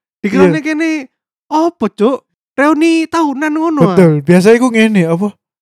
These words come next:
Speaker 2: "Eh, ono iki gak? Sik ngenteni arek teko ya baru aku merono."
Speaker 1: Iya,
Speaker 2: Ngono kan.
Speaker 1: "Ndi jubrek, ndi jubrek? Aku kate ketemu jubrek." Loh,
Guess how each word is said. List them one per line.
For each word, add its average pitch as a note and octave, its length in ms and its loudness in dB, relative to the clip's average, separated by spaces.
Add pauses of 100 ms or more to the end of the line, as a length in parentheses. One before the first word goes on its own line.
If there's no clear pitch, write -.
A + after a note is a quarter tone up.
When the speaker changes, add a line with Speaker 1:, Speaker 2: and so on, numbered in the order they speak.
Speaker 2:
"Eh, A#3 100 2
ono B3+ 140 2
iki C#4 160 0
gak? F3 260 0 (300)
Sik A#3 200 2
ngenteni A#3 300 -4
arek A#3 260 2
teko B3 220 0
ya G3 140 4
baru E3 260 0
aku F#3+ 80 -4
merono." F3 480 -4
Speaker 1:
Iya, A#3 240 2
Speaker 2:
Ngono F#3 180 2
kan. D#3 140 -4
Speaker 1:
"Ndi C#4+ 140 2
jubrek, B3+ 300 0
ndi C4 120 0
jubrek? A#3 400 -2 (260)
Aku B3 140 -6
kate C4+ 160 -4
ketemu C#4 260 -2
jubrek." E3+ 440 -4
Loh, F3+ 260 -2